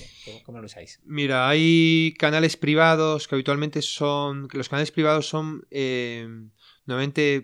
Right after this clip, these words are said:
Speaker 2: productos o ideas que trabajan un equipo pequeño de personas. O sea, que hay, hay un poco, hay, hay cosas de labs, hay cosas de api, hay cosas de, de publicidad, hay cosas en general de todo. Luego hay una serie de canales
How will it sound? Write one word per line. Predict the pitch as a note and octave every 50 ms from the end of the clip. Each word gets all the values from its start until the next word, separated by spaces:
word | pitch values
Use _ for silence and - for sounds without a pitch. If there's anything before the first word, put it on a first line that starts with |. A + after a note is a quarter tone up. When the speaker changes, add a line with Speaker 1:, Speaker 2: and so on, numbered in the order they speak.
| - _
Speaker 2:
productos | - B2+ C3 C3+ D3+ E3 D#3+ E3 - - D#3+ D#3 D3+ C#3+ - -
o | D3 D3
ideas | D3 C#3 D#3 D#3+ E3 D#3+ D#3 C#3+ -
que | - - B2
trabajan | - B2 B2 - C#3 C3+
un | C3 B2+
equipo | B2 D3 - C3+ B2+
pequeño | - - C3 C3 B2+ B2
de | B2 A#2+ A#2+ A#2+ A#2 -
personas. | - A2 - - D#3+ D#3+ F3 F#3+ F#3+ - - _ _ _ _ - - - _ _
O | -
sea, | - A2+
que | - - B2+
hay, | B2 B2+ C3 C3 B2+ A#2+ A#2 A2+ A2+ A2 G#2+
hay | G#2+ A#2+ B2
un | B2
poco, | - C3 A#2+ B2 A#2 A#2
hay, | B2 C3 C3 B2+ B2+ A#2+
hay | A#2 B2+ B2+ C3 B2+
cosas | - - B2+ - B2+ A2+
de | B2 A#2
labs, | B2 D3 E3 E3 E3+ D#3+ - - - A2+
hay | B2 B2
cosas | - B2 A#2 - B2+ A2 -
de | A#2 A#2+
api, | C3+ D#3 D3+ - D3+ D3 D3 C#3+
hay | C3+ B2 A#2+
cosas | - B2+ A#2 - B2+ A#2 A2
de, | A#2 A#2+ A2+ A2+ A2+ A2+ A2+ A2+ A2 A2 - _ _ - - - - - - - _ _ _ -
de | C3+ A#2 B2 A2+ A2+ A2 A2 A2 G#2+ G#2+ G#2+ G#2+ G#2+ G#2+ G#2+ G#2+ G#2+ G#2+ _ _
publicidad, | - A#2+ A2+ A2+ A2 - - A#2+ A#2+ C#3 D3+ D3+ D3+ D3 C#3+ - - - - -
hay | A2+ A2+ A#2
cosas | A2+ - - A#2 - - B2 A#2 A2+ - - - - - -
en | B2 A2
general | - - A#2+ A#2+ B2 B2
de | B2
todo. | - D#3 E3 F3+ F#3+ F#3 D3+
Luego | C3 B2+ C3 C3
hay | B2+
una | B2+ B2+
serie | A#2+ - C3 B2+ A#2
de | B2
canales | B2 B2 B2 B2 B2 A#2 - -